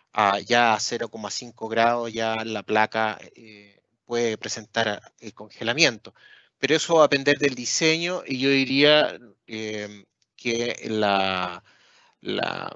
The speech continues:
la estabilidad, no sé, Viviana, si me compartes, eh, eh, la experiencia tuya, la estabilidad de, de, ¿cómo se llama?, el U-turn, eh, es bastante buena en ese sentido en cuanto a la regulación.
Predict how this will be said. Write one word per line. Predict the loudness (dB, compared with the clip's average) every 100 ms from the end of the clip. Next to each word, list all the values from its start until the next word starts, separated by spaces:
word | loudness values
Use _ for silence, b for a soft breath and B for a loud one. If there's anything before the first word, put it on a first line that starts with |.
| -10 -2
la | -2
estabilidad, | 0 2 2 2 0 2 4 6 2
no | -2
sé, | -8 -8
Viviana, | -6 -6 -6
si | -8 -12
me | -14
compartes, | -18 -10 -8 -8 -8 -12 -14
eh, | -12 -10 -8 -10 -8 -8 -8
eh, |
la | -8
experiencia | -6 -4 -2 -2 -4
tuya, | -2 2 4 4
la | 2
estabilidad | 0 0 0 -2 0 2 4 4 0
de, | -2 -4 -4 -6 -10
de, | -16
¿cómo | -18 -20
se | -14
llama?, | -6 0 0
el | -2 -6
U-turn, | -16 -12 -10 -10 b b b b _ -8
eh, | -6 -4 -4 -4 -4
es | -4
bastante | -6 -6 -4 -2
buena | 2 2 2
en |
ese | 0 -6
sentido | -8 -10 -18 -16 -16 -18
en | -18
cuanto | -12 -10 -2
a |
la | -2
regulación. | 0 -2 -2 -2 -4 -6